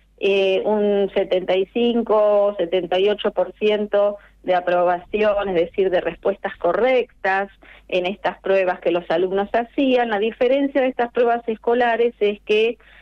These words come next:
eran producto de un trabajo secuenciado, la provincia elaboró para todas las escuelas y todos los terceros y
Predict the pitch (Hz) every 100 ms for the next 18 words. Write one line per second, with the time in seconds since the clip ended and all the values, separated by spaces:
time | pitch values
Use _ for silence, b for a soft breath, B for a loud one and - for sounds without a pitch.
0 | B - 208 208 214 226 214 190 196 208
1 | 208 214 196 208 208 208 196 226 220 -
2 | 202 202 180 - 175 185 - 254 226 196
3 | 190 196 220 b b - 170 170 175 202
4 | 208 - 180 185 226 175 233 247 226 214
5 | 240 B B - 175 175 175 - 320 339
6 | 247 190 175 165 170 - 202 190 180 175
7 | 165 - 208 233 220 196 175 - 156 -
8 | 196 196 185 165